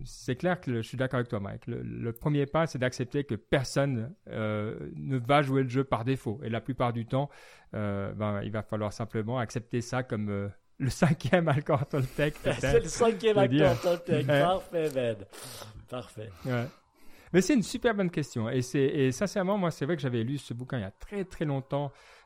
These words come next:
Speaker 1: euh, avec un truc qui était sur les plumes de l'aigle, mais je me <laughs> souviens plus le nom. Mais on, je regardais ces quatre, euh,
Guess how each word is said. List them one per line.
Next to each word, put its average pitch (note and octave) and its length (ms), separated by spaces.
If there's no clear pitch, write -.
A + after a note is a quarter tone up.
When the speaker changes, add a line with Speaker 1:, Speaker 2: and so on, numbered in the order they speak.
Speaker 1:
euh, G2+ 480
avec C3 220
un B2+ 80
truc F#3 180
qui - 80
était B2+ 160
sur C3 140
les A2+ 80
plumes E3 240
de D#3 80
l'aigle, D3 320
mais A2+ 140
je A2+ 100
me B2 40
<laughs> - 20
souviens D#3+ 340
plus E3+ 260
le F3+ 60
nom. E3 260
Mais D3+ 320
on, E3+ 200
je D3+ 140
regardais F3 380
ces C3+ 180
quatre, C3+ 600
euh, G#2 500